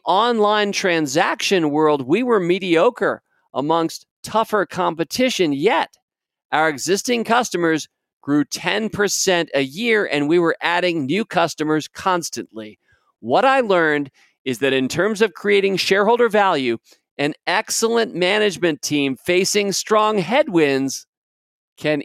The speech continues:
easily be outperformed by a mediocre team with strong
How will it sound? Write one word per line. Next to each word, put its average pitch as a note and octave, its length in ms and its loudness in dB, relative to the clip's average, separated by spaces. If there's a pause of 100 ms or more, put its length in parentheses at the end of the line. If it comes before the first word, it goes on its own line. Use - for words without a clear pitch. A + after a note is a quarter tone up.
easily A#3 640 -6
be G#3+ 160 -4
outperformed G3+ 840 2
by D3+ 180 2
a C#3+ 160 2
mediocre G3+ 760 2
team C3+ 480 -2 (480)
with C#3+ 220 0
strong A#2 720 0